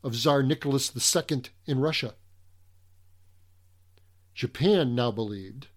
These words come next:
it could lead the region into modernity and civilization. Japan could rightfully claim she was the leader of a new Pan-Asian alliance. In the next episode,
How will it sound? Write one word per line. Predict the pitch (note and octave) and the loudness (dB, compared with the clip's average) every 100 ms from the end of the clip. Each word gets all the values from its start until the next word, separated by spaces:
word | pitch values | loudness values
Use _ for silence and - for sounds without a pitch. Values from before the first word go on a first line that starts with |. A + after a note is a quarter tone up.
| - _ - | -20 _ -6
it | D#3 - | -4 -2
could | A3 | -2
lead | C#3 D3 F#3+ | 2 0 0
the | B3 | -2
region | F#3 D3+ A#2+ B2 D#3+ - _ _ - | 0 0 0 -2 -2 -8 _ _ -4
into | C3 D3 | -2 0
modernity | C#3+ D#3+ C#3+ G3 F3 G#2+ G2 - _ _ - | 0 2 4 4 4 -2 -6 -16 _ _ -6
and | B2+ | -4
civilization. | B2+ D3 C3 D#3+ E3+ G3 - A#2 - _ _ _ _ _ _ _ _ _ _ - - | 0 0 2 0 2 2 0 -4 -10 _ _ _ _ _ _ _ _ _ _ -20 -16
Japan | - C3 - G#3+ E3+ C#3+ D3+ - - | -6 -4 0 2 4 0 -6 -16 -10
could | - A2 G#2+ | -6 -4 0
rightfully | D#3 - G#3+ A#3+ | 0 -2 -6 -6
claim | B3+ - A#3 G3 A#2+ G#2+ - - - - | -6 -2 0 2 0 -4 -16 -20 -20 -8
she | - D3+ G#3 | -4 0 2
was | G#3+ F#3 | 2 0
the | F#3 | -2
leader | F3 F#3+ A3 D3 A2 - - | 0 2 2 2 0 -6 0
of | C#3 | 2
a | D#3+ D3 | 4 4
new | D#3 F3+ C#3 A#2+ - - | 8 8 6 2 -8 -18
Pan-Asian | - - F3+ D#3+ D#3 - D#3+ D#3+ C3+ D3 D3 - _ _ - | -6 2 2 2 -2 -2 2 2 2 -2 -4 -10 _ _ -2
alliance. | C3+ C#3+ C#3 G#2 - - - _ _ _ _ _ _ _ _ _ _ _ _ _ _ _ _ _ _ _ _ _ | 0 2 0 -4 -8 -10 -14 _ _ _ _ _ _ _ _ _ _ _ _ _ _ _ _ _ _ _ _ _
In | B2+ | 0
the | B2+ | 4
next | F#3+ - | 4 4
episode, | C3 - A#2+ - G#2+ C3 | 0 0 -4 -4 -6 -14